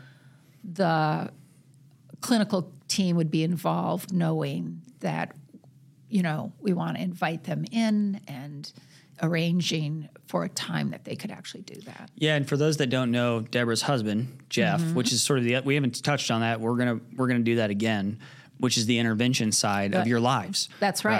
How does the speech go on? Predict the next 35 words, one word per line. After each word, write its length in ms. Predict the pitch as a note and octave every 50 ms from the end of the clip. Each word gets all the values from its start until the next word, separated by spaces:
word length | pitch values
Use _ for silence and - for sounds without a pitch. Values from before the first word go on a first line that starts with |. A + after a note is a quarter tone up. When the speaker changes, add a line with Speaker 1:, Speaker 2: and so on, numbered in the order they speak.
| G#3 G#3+ A3
Speaker 2:
Right? 60 | A3 -
And, 100 | - A#2+
Speaker 1:
Exactly. 440 | A#2 A2+ G3 F#3+ F3+ E3+ - - A#2
Speaker 2:
and 120 | A2+ A2+
that, 240 | A2+ A2 G#2+ G#2 - -
that 180 | A#2 A2 A2 -
you 60 | B2+ A#2
guys 240 | A#2+ G#2+ G#2 G2+ -
have 120 | A#2 A2+
been 120 | A2+ A2 A2
doing 180 | A#2 A#2 A2 G#2
for 160 | - A2+ G#2+
a 60 | G2+
long, 300 | G#2 A2 G#2+ G#2+ G#2+ G#2
long 220 | G#2 G2+ G2+ G2+ G#2+
time. 260 | - A2+ G#2+ G2+ G2+
Speaker 1:
Long 80 | - -
Speaker 2:
So, 100 | B2+ A#2
Speaker 1:
time. 320 | A2+ - - B2+ - -
Speaker 2:
so 80 | - C3+
it 40 | C3
really 260 | B2 C#3+ D3+ D3+ C3+
does 240 | B2 C3 B2+ A#2+ -
fit 320 | - - - B2 A#2 - -
together 580 | - A2 G2+ A#2 G#2 G#2 G#2 G2 F#2+ F#2+ F#2+ - - - - - - -
in 120 | - G#2+ G#2+
y'all's 440 | G#2 G2+ G#2 G#2 G2 F#2+ - - -
partnership 840 | - - - C3 C3+ C3 A2+ G2+ F2+ - - G2+ F#2 F#2 F#2+ - - - - - - - - -
and 480 | - G#2+ G#2 G2+ G2+ F#2+ F#2 - -
professional 880 | - - A2 - - A2 G#2 - - A2 G#2 F#2+ F#2+ G2+ G2 F#2+ - - - - - - -
kind 160 | - G#2+ G2
of 60 | F#2
trajectory. 800 | - - G#2 F#2+ F#2+ A2 G2+ G2+ - - G#2 F#2+ F#2+ F#2+ F#2 - - - - - - - - - - _ - - -
So 320 | - - E3+ E3+ F3 E3 -
if, 200 | E3+ D#3+ D#3